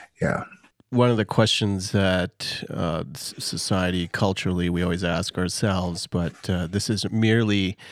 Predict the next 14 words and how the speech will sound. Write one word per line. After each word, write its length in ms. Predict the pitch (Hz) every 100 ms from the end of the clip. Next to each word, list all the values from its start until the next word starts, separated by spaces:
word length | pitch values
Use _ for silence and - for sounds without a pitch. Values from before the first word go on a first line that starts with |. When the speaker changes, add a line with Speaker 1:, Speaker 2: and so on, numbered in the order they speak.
| - - -
Speaker 2:
merely, 580 | 113 107 101 98 85 -
uh, 380 | 85 85 76 80 - -
scratching 540 | - - 120 110 117
the 80 | 95
surface, 540 | - 113 104 101 92 92
is 140 | 87
a, 120 | 87 - - - - - _
the 80 | 113
question 300 | 143 147 131
of 80 | 113
what 320 | 104 113 110
do 80 | 110
you 200 | 101 95
do? 600 | 85 104 104 104 117 123